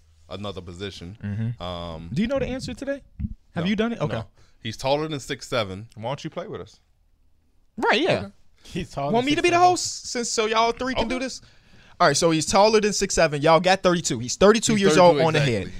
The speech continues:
Speaker 2: And his jersey number is yellow at twenty-two, which means that it's, um, either one or two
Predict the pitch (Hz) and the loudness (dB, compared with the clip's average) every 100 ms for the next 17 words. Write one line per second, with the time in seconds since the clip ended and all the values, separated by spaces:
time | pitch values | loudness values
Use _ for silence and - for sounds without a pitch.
0 | - - 147 151 131 165 285 240 233 175 | -14 -4 -2 -2 0 4 4 4 2 2
1 | 151 156 123 151 185 123 101 127 - 180 | 2 0 0 4 4 4 0 -4 -2 -4
2 | 165 - 147 147 185 170 127 123 - - | -2 -2 -2 -2 -2 -2 0 0 -2 -10
3 | - _ - 143 139 131 123 151 143 123 | -20 _ -4 -2 2 2 2 0 0 0
4 | 120 170 202 160 143 - 202 180 160 | 2 0 2 -2 -4 -4 -2 -2 -4